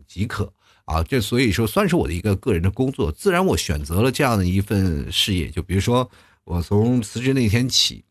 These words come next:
然后我就想到了，其实我的工作那时候不差，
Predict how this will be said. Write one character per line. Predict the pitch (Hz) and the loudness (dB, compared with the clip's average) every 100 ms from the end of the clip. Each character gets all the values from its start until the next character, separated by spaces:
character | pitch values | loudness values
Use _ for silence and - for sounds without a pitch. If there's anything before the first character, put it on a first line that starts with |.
| _ - | _ -6
然 | 82 | -2
后 | |
我 | 82 | 0
就 | 113 | 0
想 | 98 85 | 2 2
到 | 104 | 4
了， | 104 87 87 _ _ _ _ _ | 4 2 -2 _ _ _ _ _
其 | - 196 | -2 2
实 | 240 | 2
我 | - 82 | 2 0
的 | 87 90 87 | 0 0 -2
工 | - 180 | -2 2
作 | 185 | 2
那 | 165 123 | 2 0
时 | 113 | 0
候 | |
不 | 117 - | -2 -6
差， | 80 - 76 73 | -10 -6 -4 -6